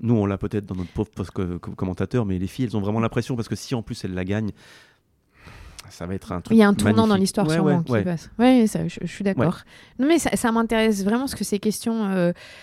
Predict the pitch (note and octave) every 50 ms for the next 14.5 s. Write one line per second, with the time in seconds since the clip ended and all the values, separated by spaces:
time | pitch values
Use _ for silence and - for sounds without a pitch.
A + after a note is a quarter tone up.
0 | - - - - _ _ - - - G#3+ G3 F#3+ - G#3+ G3+ F#3+ - G3+ G3 E3+
1 | - G#3 A3 C4+ C4 B3 A#3+ A3 G3 G3 G3 F#3+ F3+ F#3 F#3+ - - G3+ G3 F#3+
2 | F#3 F#3 F3+ - - B3 A#3+ A#3+ A#3 G#3 F#3+ F3+ F3+ F3+ F3 F3 F3 E3+ - E3+
3 | - - G#3 F#3+ F3+ F3+ F3+ F3+ F3+ F#3 F3+ G3+ G#3+ G#3+ G3 F3+ F3 E3+ F3 F3
4 | F3 F3 F3 E3+ F3 F3 F3 F3+ G3+ A3+ G#3+ - - F#3 F3 E3 - F3+ F3 F3
5 | E3+ - - F3+ E3 - - - B3+ B3+ B3 - - - - - - - - -
6 | G#3+ G3+ G3+ A3 B3 A#3+ - B3+ A#3+ A3 G3+ G3 F#3+ F#3 F#3 F3+ F3+ F3+ F3+ F3
7 | E3+ - - _ _ _ _ _ _ _ _ _ _ _ _ - G3+ G#3 G3+ G3+
8 | G3+ F#3+ G#3 G3 A3 A3 G#3 - A3 G3 G3 G3 A3 - A3 G#3 F#3+ F#3+ G#3+ E3
9 | G3+ G#3 G#3 A#3 - C4 A#3+ A3+ G3+ - G3+ G3 G3 G3 - - G3+ G3 G3 G3
10 | F#3+ F#3+ F#3 F#3+ F#3+ F#3+ F#3 F3+ F3 F3+ F3 - - B3+ B3+ B3+ A3+ - - -
11 | - - G3+ G3 F#3 F3+ F3+ F3+ F3+ F3+ F3 F3 F3 F3 F3 F3 F3+ F#3+ - -
12 | F#3+ F3+ - F#3+ F3 - F3+ E3+ E3+ E3 E3+ E3 - - C#4 C#4 C#4 C#4+ C#4 C#4
13 | A#3 - A3+ G3 - - G3+ F#3 F3+ F3 F3 - G3+ F#3 - - G3+ F3+ F#3+ F#3
14 | F3+ F#3+ F#3+ - - D#4+ E4 D4+ B3